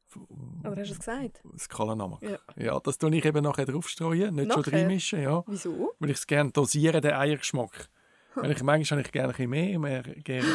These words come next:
Speaker 1: bisschen
Speaker 2: <laughs> Okay,
Speaker 1: weniger.
Speaker 2: okay,
Speaker 1: Es ist,
Speaker 2: okay.
Speaker 1: das ist das schwarze Salz, oder?
Speaker 2: Ja,
Speaker 1: Was sehr
Speaker 2: genau.
Speaker 1: stark nach Schwefel,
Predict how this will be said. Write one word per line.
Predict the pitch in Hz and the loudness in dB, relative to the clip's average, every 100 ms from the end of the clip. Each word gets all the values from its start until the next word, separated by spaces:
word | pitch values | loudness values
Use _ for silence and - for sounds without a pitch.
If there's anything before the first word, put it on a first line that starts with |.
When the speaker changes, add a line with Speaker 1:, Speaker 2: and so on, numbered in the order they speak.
| - | 4
Speaker 1:
bisschen | 233 | 4
Speaker 2:
<laughs> | |
Okay, | 123 131 240 262 294 | 6 10 10 10 4
Speaker 1:
weniger. | 226 | 2
Speaker 2:
okay, | 226 - 208 254 | 0 0 0 0
Speaker 1:
Es | 220 | -2
ist, | 127 - | -2 -2
Speaker 2:
okay. | - 466 _ | -2 -4 _
Speaker 1:
das | 165 139 | -2 0
ist | 143 | 0
das | |
schwarze | - 143 147 147 | 4 4 4 0
Salz, | 131 135 160 - | 2 4 4 2
oder? | 165 | 0
Speaker 2:
Ja, | 165 | 2
Speaker 1:
Was | 147 | 2
sehr | 147 | 2
Speaker 2:
genau. | 160 | 2
Speaker 1:
stark | - 202 139 151 143 151 | 2 2 2 2 0 -4
nach | 127 - | -6 -6
Schwefel, | - 131 147 165 156 | -6 -4 -4 -2 -4